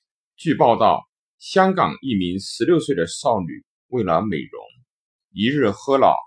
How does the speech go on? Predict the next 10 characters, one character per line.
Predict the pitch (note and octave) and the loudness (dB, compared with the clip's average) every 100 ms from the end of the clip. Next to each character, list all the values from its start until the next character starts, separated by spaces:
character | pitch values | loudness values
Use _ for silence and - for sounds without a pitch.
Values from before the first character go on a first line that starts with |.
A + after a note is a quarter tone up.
| _ - | _ -2
二 | F#3+ B2+ | -2 -2
十 | - F#2 | -4 -10
升 | - G2+ | -6 -4
的 | F2 - | -4 -6
蒸 | F#2 F#2+ | -6 -4
馏 | F#2 F#2 | -4 -4
水， | - - - _ _ _ _ _ _ _ | -8 -12 -12 _ _ _ _ _ _ _
最 | - B2 | 0 0
后 | B2 G2+ | 2 0
因 | F2 B2+ B2+ | 0 -4 -4